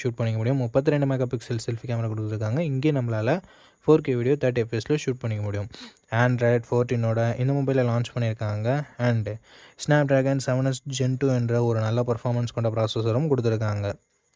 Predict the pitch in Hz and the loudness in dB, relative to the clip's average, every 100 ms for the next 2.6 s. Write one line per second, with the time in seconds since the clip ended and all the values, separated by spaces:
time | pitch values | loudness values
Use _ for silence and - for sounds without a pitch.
0 | 110 117 120 113 123 117 117 113 117 113 | 0 2 2 2 0 2 2 2 0 0
1 | 107 143 123 117 110 120 110 113 113 117 | -2 0 0 0 2 2 2 0 0 0
2 | 117 113 110 113 117 | 0 0 -2 -2 2